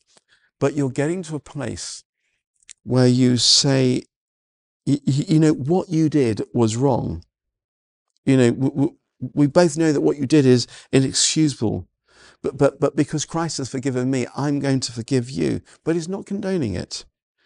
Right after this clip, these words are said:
Injustice needs to be fought. Secondly, forgiveness is not reconciling. I mean, um, a lot of people, I think, get stuck on this one,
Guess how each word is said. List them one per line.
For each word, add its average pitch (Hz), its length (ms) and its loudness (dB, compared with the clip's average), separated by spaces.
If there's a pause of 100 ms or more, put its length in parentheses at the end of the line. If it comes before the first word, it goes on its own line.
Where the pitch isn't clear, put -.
(340)
Injustice 139 840 -6
needs 123 380 -6
to - 80 -20
be 127 100 -2
fought. - 480 -6 (1000)
Secondly, 135 680 0 (520)
forgiveness 170 640 2 (140)
is 139 240 -2
not 151 560 0 (640)
reconciling. 113 1080 -4 (1080)
I 123 80 0
mean, 127 380 0 (680)
um, 120 220 0
a 120 120 -6
lot 156 180 -2
of - 80 -10
people, 123 320 -4
I 107 80 -4
think, 117 160 -8
get 117 160 -4
stuck - 320 -8
on 101 80 -2
this 95 200 -6
one, 98 280 -8